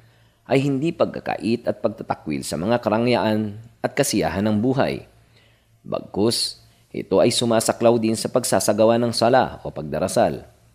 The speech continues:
pag-aayuno at pagkakawanggawa, at sa lahat ng gawain ng tao, pakikipag-ugnayan, maging ang kanyang paglalaro at pagpapakaligaya, hanggat may kalakip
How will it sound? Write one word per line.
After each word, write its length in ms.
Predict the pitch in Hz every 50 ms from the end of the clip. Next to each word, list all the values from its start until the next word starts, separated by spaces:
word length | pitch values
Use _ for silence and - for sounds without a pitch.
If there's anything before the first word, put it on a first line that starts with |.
| _ _ _ _ _ _ _ -
pag-aayuno 640 | 135 135 135 127 107 135 143 151 160 156 131 101
at 160 | 57 - - -
pagkakawanggawa, 960 | 85 73 - 69 80 82 87 92 95 101 101 104 107 110 90 - - - - _ _ _ _ _ _ _ _ _ _ _
at 80 | - -
sa 160 | - 64 58
lahat 320 | 62 76 87 98 95 -
ng 80 | 107 110
gawain 400 | 107 107 101 95 80 55 60 82
ng 160 | 87 90 87
tao, 400 | - 92 101 104 65 64 64 - - - _ _ _ _ _ _ _ _ _
pakikipag-ugnayan, 1120 | - - - 78 - - 58 - - - - - 69 73 80 90 92 101 104 104 104 104 107 - - - _ _ _ _ _ _ _
maging 320 | 104 110 113 147 156 143
ang 80 | 110 143
kanyang 400 | - 139 131 135 135 135 135 -
paglalaro 480 | 113 104 85 58 60 67 76 90 101
at 160 | - - -
pagpapakaligaya, 1040 | - - 113 - - 113 123 - - 127 - 120 120 107 117 117 123 131 98 67 58 - - _ _ _ _ _ _ _ _ _ _ _
hanggat 400 | - 69 71 78 87 98 - 110
may 80 | 113 113
kalakip 400 | 107 113 104 107 - - 107